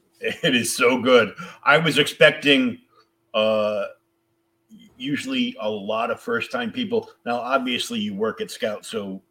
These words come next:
you know better. Uh, but a lot of first-time people, it'll end up, the trailer will end up just being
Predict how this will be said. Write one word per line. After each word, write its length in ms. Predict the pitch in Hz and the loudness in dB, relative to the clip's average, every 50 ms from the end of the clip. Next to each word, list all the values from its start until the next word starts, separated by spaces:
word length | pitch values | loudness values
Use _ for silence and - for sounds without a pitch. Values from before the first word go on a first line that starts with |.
| 101 92 | -16 -10
you 120 | 95 98 | -6 -4
know 200 | 98 107 107 110 | 0 2 2 2
better. 320 | 101 101 98 98 95 - _ - - _ _ - _ _ - - | 2 0 -2 -2 -6 -8 _ -20 -20 _ _ -20 _ _ -4 -2
Uh, 400 | 101 104 98 98 95 95 98 - - _ - | 0 0 2 0 0 -2 -2 -6 -10 _ -4
but 280 | 123 110 104 98 98 - _ _ _ _ _ _ _ _ _ _ _ _ - - | -2 0 0 0 -4 -8 _ _ _ _ _ _ _ _ _ _ _ _ -14 -10
a 60 | 117 | -6
lot 220 | 117 117 117 120 123 | -4 -2 -2 -2 -4
of 100 | 120 - | -6 -6
first-time 540 | - 120 117 110 - - 113 113 110 104 92 | -8 -8 -8 -8 -8 -10 -10 -8 -8 -8 -8
people, 540 | - 120 110 - 110 107 104 98 95 - _ _ _ _ - | -8 -8 -8 -6 -6 -6 -6 -8 -10 -14 _ _ _ _ -6
it'll 260 | 131 120 120 113 117 | 0 0 0 2 2
end 180 | 120 123 117 123 | 0 0 2 0
up, 180 | 123 127 - | -2 -2 -4
the 100 | - 110 | -8 -8
trailer 420 | - - - 143 131 131 135 135 127 | -6 -4 -2 -2 -2 0 0 -2 -2
will 180 | 123 120 117 | -2 -2 -2
end 240 | 107 117 120 117 117 | -2 -2 -4 -2 -2
up 300 | 117 113 101 98 - - | -2 -2 -4 -12 -20 -14
just 280 | - 117 107 - - - | -12 -12 -12 -12 -12 -10
being 480 | 113 113 110 110 107 110 113 107 90 | -8 -6 -4 -4 -4 -6 -8 -10 -12